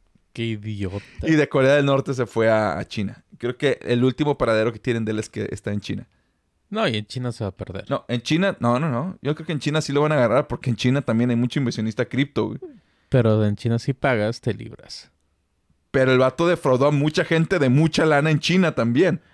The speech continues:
Speaker 1: Ah, ahí sí se lo van a atorar.
Speaker 2: Se lo van a atorar. Ah, por cierto, hablando de gente que se la atoraron, atoraron ya al, al, al chavito que hackeó a Rockstar.
Speaker 1: Sí vi que lo detuvieron en Londres.
Speaker 2: Diecisiete años.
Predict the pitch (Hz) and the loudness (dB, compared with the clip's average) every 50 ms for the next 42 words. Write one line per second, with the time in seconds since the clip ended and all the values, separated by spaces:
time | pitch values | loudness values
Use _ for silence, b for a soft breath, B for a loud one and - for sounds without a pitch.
0 | b b b 147 147 156 - _ _ _ - 113 113 113 110 110 110 107 - - | b b b -4 -4 -4 -4 _ _ _ -2 -2 0 2 2 2 0 0 -4 -8
1 | - - 123 107 101 101 101 101 - 120 - 85 - - - 123 113 113 107 107 | -2 0 2 2 2 0 -2 -2 -2 -2 -2 -2 -6 -4 -4 0 0 2 2 2
2 | 104 104 104 104 - 107 104 117 - 160 190 220 226 - - 160 - - 170 190 | 2 2 0 0 0 -2 -2 0 -2 -2 -2 -2 -4 -6 -8 -8 -2 -2 -2 -2
3 | 190 - 208 151 120 - - _ _ _ _ - 117 123 131 156 175 175 160 123 | 0 0 0 0 -2 -4 -8 _ _ _ _ -4 -2 -2 0 0 0 0 0 0
4 | - - 123 117 - 165 - 147 123 127 117 - - 113 113 127 139 143 131 b | 0 -4 -6 -4 -6 -6 -6 -4 -2 -2 -4 0 0 0 2 2 2 0 -2 b
5 | b b b b b b b b b - 120 - - - 143 135 143 147 160 160 | b b b b b b b b b -4 -4 -4 -2 -2 0 2 2 2 2 2
6 | 147 156 151 151 156 156 156 143 127 107 - 113 117 117 104 104 120 - - 120 | 2 4 4 4 4 4 2 2 2 2 2 0 0 2 2 0 0 0 0 0
7 | 117 117 - 123 - - 131 120 113 113 107 - _ _ - 113 104 - 107 113 | 0 0 -2 -4 -2 0 2 2 2 2 0 -4 _ _ -6 -6 -4 0 0 2
8 | 113 113 117 110 104 104 101 - - 104 - - 104 110 - - 104 98 _ _ | 2 4 2 2 0 -4 -8 -10 -8 -8 -2 -2 -2 -4 -2 -8 -8 -8 _ _
9 | _ _ _ _ _ _ _ _ _ _ _ _ _ _ _ _ - - - 160 | _ _ _ _ _ _ _ _ _ _ _ _ _ _ _ _ -14 -4 -2 0
10 | 156 170 175 196 214 226 226 233 226 202 - 170 156 151 139 - 139 143 156 190 | 0 2 0 0 0 0 2 0 0 0 0 2 2 2 2 2 0 0 0 0
11 | 190 180 147 135 131 151 185 202 190 151 107 120 120 117 - - 113 - - 123 | 0 0 0 2 2 2 0 0 0 0 2 2 2 2 2 0 -2 -2 0 -2
12 | 120 117 - 123 123 120 113 110 107 120 - - | -2 0 2 2 2 4 4 2 2 -2 -4 -14